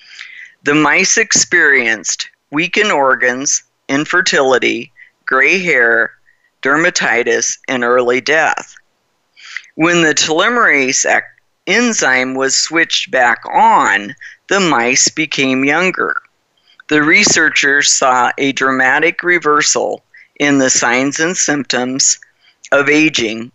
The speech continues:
with the telomerase activation. The benefits included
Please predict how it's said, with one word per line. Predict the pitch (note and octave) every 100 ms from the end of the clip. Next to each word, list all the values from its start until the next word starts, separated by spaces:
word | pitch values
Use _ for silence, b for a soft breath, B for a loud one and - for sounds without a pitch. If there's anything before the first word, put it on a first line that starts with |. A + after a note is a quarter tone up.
| -
with | D3 D3
the | - C3
telomerase | - C#3+ D#3+ D#3+ C#3 A#2+ A#2 - -
activation. | A2+ - B2+ A#2+ A#2 B2 - F#2 C2 _ _ _ _ B B B B -
The | C#3+
benefits | C#3+ D#3+ F3 - F#3 F3
included | F3+ E3+ - F#3 G3 F3 F3 F3+